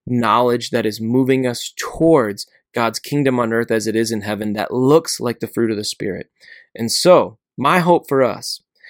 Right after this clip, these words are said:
is that we continue to be people that want to grow and to learn, but that learning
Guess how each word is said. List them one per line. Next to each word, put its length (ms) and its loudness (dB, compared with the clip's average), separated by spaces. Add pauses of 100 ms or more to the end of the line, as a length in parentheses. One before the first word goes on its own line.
(160)
is 140 -2
that 200 2
we 180 -2
continue 560 0
to 80 4
be 140 -2
people 500 -2 (240)
that 160 -2
want 220 -2
to 100 -6
grow 520 0
and 180 -8
to 120 -8
learn, 460 -2
but 180 -12
that 200 -4
learning 640 2